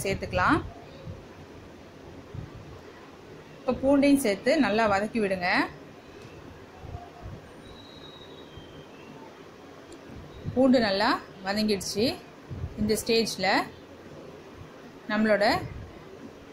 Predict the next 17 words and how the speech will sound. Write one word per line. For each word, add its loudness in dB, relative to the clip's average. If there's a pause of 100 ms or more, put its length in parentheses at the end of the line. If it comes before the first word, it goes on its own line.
(340)
குழம்பு 4
மிளகாய் 4
தூள் 0
இருக்கு -4
இல்லையா, 2 (220)
அது 4
வந்து 2
நான் 6
ஒரு 6
spoon 4 (120)
add -2
பண்ணிக்கிறேன். 0 (260)
குழம்பு 6
மிளகாய் 4
தூள் 6
உங்ககிட்ட -2 (160)
இல்லை 2